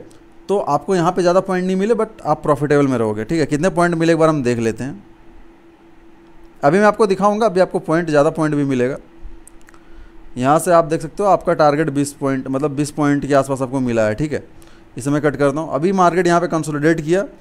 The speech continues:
अभी यहाँ पे आप सुपर ट्रेंड को देखो, यहाँ पे इसने इंडिकेट किया कि डाउन जाएगा। आपकी एंट्री यहाँ पे नहीं होगी, आपकी एंट्री इस, ये इसका विग जैसे कट करता है, आपकी एंट्री यहाँ पे होगी, ठीक है। अभी यहाँ पे कितने पॉइंट मिले वो मैं आपको बताता हूँ।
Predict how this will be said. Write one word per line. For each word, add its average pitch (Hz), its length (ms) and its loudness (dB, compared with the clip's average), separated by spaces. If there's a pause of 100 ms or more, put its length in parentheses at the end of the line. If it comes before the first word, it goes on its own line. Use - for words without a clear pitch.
(520)
अभी 143 140 2
यहाँ 190 120 6
पे 190 80 2
आप 190 100 4
सुपर 175 240 -4
ट्रेंड 170 220 -2
को 175 100 0
देखो, 160 200 0
यहाँ 160 140 4
पे 165 200 0
इसने 165 240 -4
इंडिकेट 147 300 -2
किया 156 100 -2
कि 165 100 0
डाउन 131 320 2
जाएगा। 107 260 -2 (480)
आपकी 147 240 2
एंट्री 196 260 4
यहाँ 190 160 4
पे 190 100 -2
नहीं 190 120 0
होगी, 190 160 0
आपकी 180 280 2
एंट्री 165 260 -2
इस, - 240 -10
ये 165 140 0
इसका 156 380 0 (180)
विग 147 220 -2
जैसे 160 200 -2
कट 156 220 0
करता 156 240 0
है, 156 60 4
आपकी 147 140 -4
एंट्री 139 240 -2
यहाँ 117 180 0
पे 113 80 -6
होगी, 113 240 -2
ठीक 165 180 -4
है। 185 80 -8 (500)
अभी 139 180 2
यहाँ 156 200 4
पे 180 80 -2
कितने 165 220 -4
पॉइंट 165 280 -2
मिले 165 200 -2
वो 131 160 -2
मैं 127 100 -2
आपको 123 180 -6
बताता 110 300 -4
हूँ। 107 140 -14